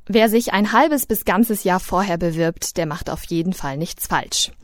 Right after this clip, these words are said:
Damit die Praktikumssuche leichter fällt, sollte auf jeden Fall geübt werden, wie man Bewerbungen schreibt. Das bietet beispielsweise der Career Service über eine Lernplattform an. Aber Heike Hoppmann hält es auch für wichtig, sich ein Netzwerk an Kontakten aufzubauen.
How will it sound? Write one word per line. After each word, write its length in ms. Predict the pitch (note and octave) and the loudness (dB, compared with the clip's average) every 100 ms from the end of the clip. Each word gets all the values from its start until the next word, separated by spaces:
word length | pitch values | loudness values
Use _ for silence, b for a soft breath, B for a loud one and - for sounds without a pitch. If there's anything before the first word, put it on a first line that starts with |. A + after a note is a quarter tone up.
| - | -4
Damit 300 | G3+ G#3+ D#4 | 2 4 4
die 80 | C#4 | 2
Praktikumssuche 720 | - B3 B3 A3 G#3 - G3 | 2 0 0 2 2 0 0
leichter 400 | E3+ D3 A3+ A3 | 0 2 0 0
fällt, 340 | G3+ F#3+ F#3 G3+ E3+ | 0 0 0 0 -2
sollte 280 | E3+ E3+ | 0 0
auf 120 | D#3+ - | -6 -6
jeden 360 | - G3+ A3+ | -2 0 0
Fall 240 | - F3+ E3+ | 0 0 -2
geübt 340 | - - - | -4 -6 -4
werden, 320 | E3 D#3 D#3+ | -2 -2 -2
wie 100 | F3 | -2
man 200 | D3+ D#3 | -2 0
Bewerbungen 480 | D#3+ D#3+ D#3 C3 D#3 | 0 0 0 -2 -4
schreibt. 440 | - D#3 - - - B B B - | -2 -2 -2 -6 -16 B B B -4
Das 200 | F3 - | -4 -2
bietet 300 | F#3 F#3 F3 | -2 -2 0
beispielsweise 680 | D#3+ - F#3 - F3 E3+ | 0 0 -2 0 0 2
der 140 | E3 D#3 | 0 -2
Career 400 | - D#3 A3 D4+ | -2 -2 0 0
Service 420 | - F#3+ G3 G#3 | 2 2 0 -2
über 200 | F3+ F3+ | -2 0
eine 160 | F3+ F3 | 0 2
Lernplattform 760 | F3 G3+ - D3+ - D3 C3+ | 4 4 2 -2 -4 -4 -4
an. 240 | C#3+ - - B B B B B | -4 -6 -12 B B B B B
Aber 240 | E3+ D#3 | -2 0
Heike 300 | D#3+ E3 D#3+ | 0 -2 0
Hoppmann 320 | E3 - C4+ C4 | 0 4 4 4
hält 180 | F#3+ | 2
es 180 | F3+ - | -2 0
auch 160 | - - | 0 0
für 200 | A#3 F3+ | 0 0
wichtig, 440 | G#3 - B3 - - | 0 0 -4 -6 -6
sich 280 | F3 - | -4 -2
ein 120 | E3 D#3+ | -2 0
Netzwerk 520 | A3 - A3+ G#3+ - | 0 2 0 0 0
an 120 | G3 | -2
Kontakten 500 | - A3 A3+ - - | 0 0 -2 -4 -6
aufzubauen. 720 | - - - E3 C#3+ B2 A#2 | -4 -6 -4 0 0 0 -4